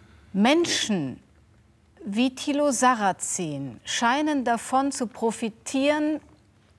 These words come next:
dass die politische Klasse in ihrer Definition, das gilt für die führenden Politiker, aber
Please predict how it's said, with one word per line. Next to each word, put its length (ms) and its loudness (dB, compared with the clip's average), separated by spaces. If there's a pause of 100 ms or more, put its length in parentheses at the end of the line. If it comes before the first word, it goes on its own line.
(120)
dass 240 2
die 100 -4
politische 760 -2
Klasse 760 0
in 280 -4
ihrer 300 0
Definition, 1160 0
das 340 -8
gilt 420 2 (300)
für 160 -12
die 120 -4
führenden 480 2
Politiker, 600 -2
aber 240 0